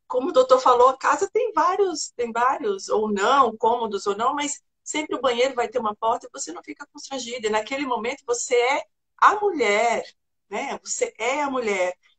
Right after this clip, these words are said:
O seio vai tá dolorido ou não, vai tá, mas o seu corpo todo é erógeno.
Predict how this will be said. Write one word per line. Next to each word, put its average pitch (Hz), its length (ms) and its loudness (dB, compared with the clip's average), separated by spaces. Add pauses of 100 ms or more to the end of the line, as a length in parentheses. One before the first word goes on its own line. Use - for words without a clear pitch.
(380)
O - 40 -14
seio 285 240 0
vai 214 160 2
tá 202 120 0
dolorido 196 840 -2
ou 160 240 -10
não, 233 320 2
vai 208 120 -2
tá, 208 200 -8 (560)
mas 277 460 0 (640)
o 240 80 -8
seu 269 260 -2
corpo 294 400 4
todo 262 360 6
é 233 120 4
erógeno. 180 600 4